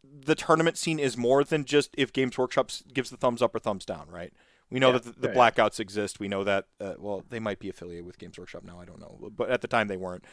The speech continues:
Speaker 1: You know, we, we know that, uh, you know, the, the, the Brew City Brawls exist, that the Summer Slaughters exist. Like, we know that all these,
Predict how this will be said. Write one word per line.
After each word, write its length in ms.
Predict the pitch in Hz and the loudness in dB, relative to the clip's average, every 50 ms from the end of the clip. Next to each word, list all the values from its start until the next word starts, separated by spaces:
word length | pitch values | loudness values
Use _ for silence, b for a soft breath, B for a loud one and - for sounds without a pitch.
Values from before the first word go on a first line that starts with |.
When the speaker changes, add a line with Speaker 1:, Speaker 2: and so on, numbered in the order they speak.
| B B B B B | B B B B B
Speaker 1:
You 100 | - 101 | -10 -8
know, 100 | 92 101 | -6 -4
we, 160 | 113 131 135 | -4 -4 -4
we 180 | - 147 151 151 | 0 2 4 8
know 180 | 147 143 135 127 | 8 8 8 10
that, 220 | 131 123 117 107 b b b b b - | 8 8 8 6 b b b b b -4
uh, 140 | 123 110 107 | -2 -2 -2
you 160 | 113 113 110 | 0 -2 -2
know, 60 | 107 | -2
the, 180 | 104 104 101 98 | 0 -2 -2 -2
the, 200 | 95 107 101 98 110 113 117 | -2 -4 -4 -4 -10 -6 -2
the 100 | 127 117 | -2 -2
Brew 180 | 101 127 127 | 0 0 -2
City 200 | 117 - 120 113 | -2 -2 -6 -8
Brawls 340 | 104 - 117 110 107 104 101 | -2 2 4 6 6 6 4
exist, 600 | 107 101 92 92 - 107 104 104 101 95 - - | -2 -6 -6 -8 -6 -2 0 0 0 0 -4 -4
that 200 | - 101 98 - | -4 -4 -4 -2
the 140 | - 98 98 | -2 -2 -2
Summer 260 | - - 123 110 107 | 0 0 0 0 0
Slaughters 420 | - - - 117 110 101 104 101 113 | -4 0 2 2 2 2 0 -4 -6
exist. 380 | 107 90 101 107 101 98 - | -10 -8 -6 -6 -6 -6 -6
Like, 140 | - 101 - | -8 -8 -6
we 100 | - 135 | -4 -2
know 360 | 135 139 143 156 165 175 190 170 | -2 4 6 8 8 10 8 8
that 120 | 147 139 | 6 4
all 200 | - 135 127 127 | 4 4 4 4
these, 320 | 123 123 123 120 110 - | 4 2 -2 -4 -4 -6